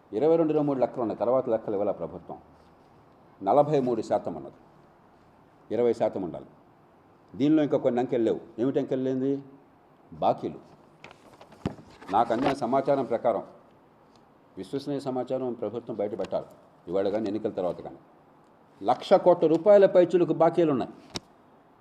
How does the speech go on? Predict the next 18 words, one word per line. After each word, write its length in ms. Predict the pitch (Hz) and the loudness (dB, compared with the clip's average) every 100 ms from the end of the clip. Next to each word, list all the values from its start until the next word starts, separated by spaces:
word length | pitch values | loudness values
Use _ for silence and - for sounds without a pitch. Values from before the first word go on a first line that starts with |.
| _ | _
చిన్న 160 | - 139 143 | -4 -2 0
చిన్న 140 | 151 | 0
కాంట్రాక్టర్లు 720 | 135 127 139 147 139 143 120 90 - - _ | 2 0 2 2 2 2 -2 -4 -10 -20 _
పనులు 200 | 104 131 139 | -2 -2 2
చేసి, 220 | 151 147 196 - - - - | 2 2 -2 -4 -20 -16 -2
పాపం 160 | 113 135 | -2 0
వాళ్ళు 160 | 117 110 | -4 -4
చిన్న 120 | 139 143 | -6 -4
కాంట్రాక్టర్, 440 | 135 123 107 - 78 | -6 -4 -6 -8 -10
కోటి 160 | - 113 123 | -4 -4 -2
రూపాయలు 220 | 147 139 | -2 -2
రాకపోతే 240 | 135 147 143 | -2 -4 -6
మునిగిపోతాడా? 520 | 139 143 127 - - - - _ _ _ _ _ _ _ _ _ _ _ _ _ - | -6 -8 -10 -12 -14 -18 -20 _ _ _ _ _ _ _ _ _ _ _ _ _ -8
ప్రభుత్వం 340 | 104 104 147 | -6 -2 -2
నుంచి 160 | 139 139 | -2 -2
ఉపాధిని 380 | 110 139 143 143 | 0 2 2 0
కోరకుండా 500 | 135 131 131 123 135 180 - - - | 0 0 -2 -2 -2 -2 -6 -20 -8
చాలా 160 | 110 | -4